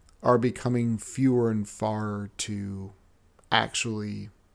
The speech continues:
be incorporated into our lives. So if you have them, just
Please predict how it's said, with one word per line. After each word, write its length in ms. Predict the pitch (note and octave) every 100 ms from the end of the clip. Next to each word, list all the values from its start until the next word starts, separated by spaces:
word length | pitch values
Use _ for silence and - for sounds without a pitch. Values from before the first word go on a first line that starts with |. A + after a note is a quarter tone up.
| _ _ _ _ G#2+
be 340 | D#3 D3+ C#3+ -
incorporated 920 | C3 B2+ A#2 - - C#3 A2 A#2+ A2
into 180 | G2+ G#2
our 160 | G#2 G#2+
lives. 500 | - - - - - _ _ _ _ _ _ _
So 180 | - C#3+
if 100 | C3+
you 120 | D#3
have 380 | C#3 D#3 C#3 G#2+
them, 380 | G#2+ - - G#2 _
just 300 | A2 - -